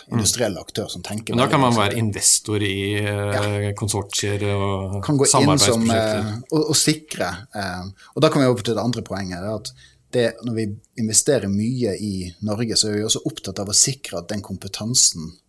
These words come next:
Speaker 2: blir i Norge.
Speaker 1: Mm.
Speaker 2: At ikke dette her er bare noe som, eh, forsvinner inn i filialene til, eh, utenlandske selskaper. Eh, og dermed er vi prisgitt deres, eh, strategiske vurderinger på
Speaker 1: Mm.
Speaker 2: om, om virksomheten blir i Norge på sikt.
Speaker 1: Mm.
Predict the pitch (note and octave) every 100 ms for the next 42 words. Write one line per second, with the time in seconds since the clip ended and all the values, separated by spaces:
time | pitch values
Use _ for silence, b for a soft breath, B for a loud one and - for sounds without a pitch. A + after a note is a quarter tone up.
0 | _ A#2 A#2+ A#2 D#2 - - E2 B2 A2+
1 | G2 G2+ B _ G#2 G2+ G#2+ G2 G2 G#2
2 | F2 F2 F2 F2+ F#2 G2 F2 D#2+ F#2 _
3 | _ _ _ E2+ E2 - G#2 A#2+ G#2 G2+
4 | G2 A2+ G#2+ G#2 G#2 F2 E2+ F#2+ F2+ E2+
5 | E2+ - - F2 G2+ G#2+ F#2 - - G#2
6 | - - - - b b b b b b
7 | - F#2+ F#2 F2 E2+ - A#2 A2+ G#2 F#2+
8 | F#2+ A2+ A#2 - F#2+ G2+ G#2+ B2 A#2 -
9 | - - _ _ - - - - - -
10 | - - C3 B2 G2 - G#2 G#2 G2 D#2+
11 | D#2+ F#2+ _ A2 G2 F2+ F2 F2 _ _
12 | _ _ _ _ _ _ A2+ G#2+ - G#2
13 | G2 G#2 A#2+ B2 F#2 F2 F#2 F2+ G#2 D3
14 | C#3 - A2 G2